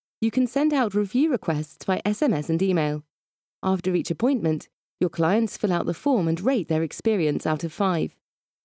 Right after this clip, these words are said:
If they rate it five out of five, a camera pops up asking them to take a selfie and to share it on social media for extra loyalty points. More importantly, it allows you to automatically ask salon customers what they thought of their experience,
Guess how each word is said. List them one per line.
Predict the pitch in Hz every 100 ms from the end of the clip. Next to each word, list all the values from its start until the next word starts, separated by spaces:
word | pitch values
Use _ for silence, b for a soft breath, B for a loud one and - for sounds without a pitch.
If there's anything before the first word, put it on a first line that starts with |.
| _ 170
If | 175
they | 180
rate | 202 208
it | 175
five | - 220 233
out | 180 160
of | 175
five, | - 262 175 156 - _ _
a | 214
camera | - 302 294
pops | 196 175 -
up | 165 147 -
asking | 180 185 269 226
them | 160
to | 165
take | 190 175
a | 170
selfie | 247 269 208 170 - _ -
and | 214
to | 247
share | - 294 226
it | -
on | 180
social | 202 185 196
media | 202 240 208 160
for | 156 -
extra | 214 - 247
loyalty | 214 196 175 170
points. | 170 147 147 - - _ _ _ _ -
More | 175 165
importantly, | 165 214 262 220 151 156 160 -
it | 214
allows | 220 226 254 269
you | 302
to | -
automatically | 220 254 294 220 175 - 170
ask | - 233 160 -
salon | - 190 202 202
customers | 220 226 180 156 143
what | 196 190
they | 208
thought | - 285 214
of | 160
their | 170 160
experience, | 160 - 190 180 147 147 -